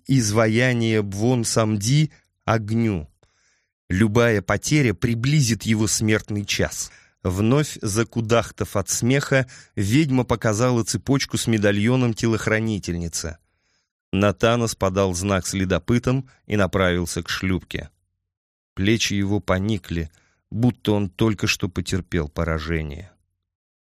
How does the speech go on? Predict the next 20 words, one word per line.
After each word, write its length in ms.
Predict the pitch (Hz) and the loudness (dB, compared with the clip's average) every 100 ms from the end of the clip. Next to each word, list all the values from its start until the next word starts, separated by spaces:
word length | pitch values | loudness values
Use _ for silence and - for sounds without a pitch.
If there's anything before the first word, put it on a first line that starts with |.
| _ _ _ _ | _ _ _ _
«Что 280 | - - 127 | -8 0 0
ты 140 | 143 | 2
ей 160 | 139 135 | 2 2
отдал?» — 480 | 127 113 113 80 - _ _ | 0 -2 -2 -2 -10 _ _
спросила 640 | - - 101 98 117 104 | -16 -2 -2 0 0 0
Сира, 480 | 98 - 123 123 123 - _ | 0 0 2 2 0 -6 _
следуя 600 | - - 107 104 98 101 | -10 -4 2 2 2 0
за 140 | 95 101 | 0 0
Натаносом. 760 | 95 92 92 82 - - 85 - _ _ _ _ _ _ | -2 0 0 -2 -6 -8 -10 -12 _ _ _ _ _ _
Сколько 500 | - - 143 127 123 | -12 0 2 2 0
бы 120 | 107 | 0
он 180 | 123 113 | 0 2
ни 80 | 110 | 0
грозил 460 | 107 110 104 120 120 | 0 0 2 2 0
научить 600 | 101 101 98 127 123 - | 0 -2 -2 -2 -2 -2
ее 240 | 101 117 | 0 0
держать 480 | 107 104 95 117 - | 0 -2 0 -2 -2
язык 340 | 107 101 123 | -6 -2 -2
за 160 | 104 101 | 0 -2
зубами, 600 | 92 87 117 135 110 85 | -2 0 2 2 0 -6